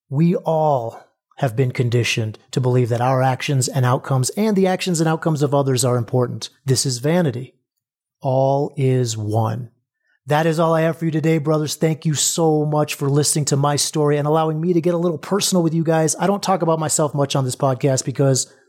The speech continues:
it is in my mechanics to be more interested in other humans. That is a part of my energy mechanics.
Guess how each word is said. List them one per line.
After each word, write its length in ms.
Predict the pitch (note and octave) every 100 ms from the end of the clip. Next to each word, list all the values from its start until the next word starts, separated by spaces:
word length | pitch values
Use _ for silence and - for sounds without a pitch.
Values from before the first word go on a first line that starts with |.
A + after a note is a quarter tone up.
| _ _ _ -
it 100 | C#3+
is 240 | C#3+ C3
in 180 | D#3 C#3
my 220 | C#3+ C#3
mechanics 880 | C3+ - D#3 E3+ D3+ - - - -
to 240 | - C#3+ C#3
be 200 | C#3 C#3
more 220 | C#3 D3
interested 480 | D3 D3+ C3+ C#3+ C#3
in 160 | C#3+
other 180 | C#3 C#3
humans. 460 | C3 D#3+ F3 G#2+ -
That 160 | C#3
is 80 | C#3
a 60 | C3+
part 200 | - C#3
of 100 | A#2+
my 380 | B2+ C3+ C3+ B2+ _ -
energy 320 | B2+ A#2 A#2
mechanics. 640 | A2+ A#2+ A#2 G#2+ - -